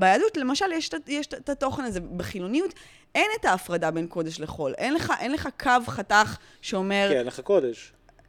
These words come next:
Speaker 1: בדיוק.
Speaker 2: כן.
Speaker 1: אין לך קודש. ויש בזה משהו שהוא... אה, אה, ש-, ש-, ש-, שיש בו משהו דל. ו-, ו-, ובמובן הזה, כן, אני חושבת שהחוסר תחבורה,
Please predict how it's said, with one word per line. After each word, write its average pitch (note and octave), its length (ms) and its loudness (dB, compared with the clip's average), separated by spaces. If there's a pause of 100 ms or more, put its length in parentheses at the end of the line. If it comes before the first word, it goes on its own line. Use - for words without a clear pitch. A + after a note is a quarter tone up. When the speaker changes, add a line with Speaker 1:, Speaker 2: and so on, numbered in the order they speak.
(160)
Speaker 1:
בדיוק. F#3+ 560 0
Speaker 2:
כן. F3+ 200 6
Speaker 1:
אין A3+ 120 2
לך B3+ 220 0
קודש. G3 460 -2
ויש F#3+ 380 4
בזה A#3 400 2 (520)
משהו B3+ 380 4
שהוא... F#3 680 2
אה, E3+ 60 2 (260)
אה, D#3 540 0 (440)
ש-, - 220 -2
ש-, - 220 0
ש-, - 200 0
שיש G#3 380 2
בו C#4+ 80 0
משהו C4 360 0
דל. D#3+ 440 4 (320)
ו-, E3+ 180 2 (120)
ו-, E3+ 240 0
ובמובן F3+ 480 2
הזה, G4 160 -2
כן, A4 180 2
אני A3 100 -2
חושבת D#4+ 420 -4
שהחוסר A3+ 680 0
תחבורה, G#3+ 540 2